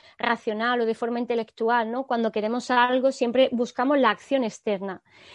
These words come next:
Y yo cuando me vienen a mí, yo siempre digo que esto es la ley del mínimo esfuerzo, porque tú no tienes que hacer nada para afuera, todo lo tienes que hacer para adentro. Y luego la acción va a llegar, pero es una acción inspirada.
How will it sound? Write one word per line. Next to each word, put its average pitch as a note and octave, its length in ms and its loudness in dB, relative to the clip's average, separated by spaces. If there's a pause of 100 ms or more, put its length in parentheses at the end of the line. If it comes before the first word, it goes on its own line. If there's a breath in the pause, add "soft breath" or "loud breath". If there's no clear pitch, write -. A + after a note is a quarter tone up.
(160 loud breath)
Y A#3+ 120 0
yo C4+ 280 6
cuando B3 480 2 (220)
me A#3 140 2
vienen B3+ 260 2
a A#3+ 60 0
mí, B3+ 140 0
yo B3+ 100 2
siempre B3 380 2
digo A#3+ 300 0
que G#3+ 240 -2
esto C4 300 -2
es C4+ 180 -6 (100)
la A#3+ 400 4
ley A#3+ 160 2
del B3 200 2
mínimo B3 340 0
esfuerzo, B3+ 680 -2 (320 soft breath)
porque C4+ 440 0
tú C#4+ 280 0
no C4 260 2
tienes C4+ 320 0
que A#3+ 80 -2
hacer A3 220 -2
nada G#3+ 260 -2
para G#3+ 180 -2
afuera, G#3+ 440 -2 (100)
todo B3+ 200 2
lo A#3+ 100 2
tienes B3 280 -2
que A3+ 80 -4
hacer A3 240 -4
para G#3 180 -2
adentro. A3 520 -2 (300 loud breath)
Y B3+ 120 2
luego C4 220 6
la C4+ 120 6
acción D4 360 2
va C4+ 60 2
a B3 40 0
llegar, B3+ 300 2
pero A#3+ 140 0
es A#3+ 100 -4
una C4 140 0
acción B3+ 300 -2
inspirada. A3 840 -2